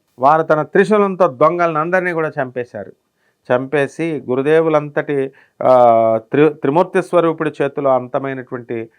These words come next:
దొంగలైనా సరే వాళ్ళకి సద్గతులే ప్రాప్తిస్తాయి. సరే, వారిలో ఒకడు మాత్రం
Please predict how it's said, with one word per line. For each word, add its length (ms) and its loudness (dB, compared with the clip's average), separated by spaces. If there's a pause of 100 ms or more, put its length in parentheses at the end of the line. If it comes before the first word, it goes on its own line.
(260)
దొంగలైనా 600 0
సరే 260 0
వాళ్ళకి 640 -4 (300)
సద్గతులే 580 -2
ప్రాప్తిస్తాయి. 720 -10 (360)
సరే, 160 4
వారిలో 460 4
ఒకడు 260 4
మాత్రం 520 -2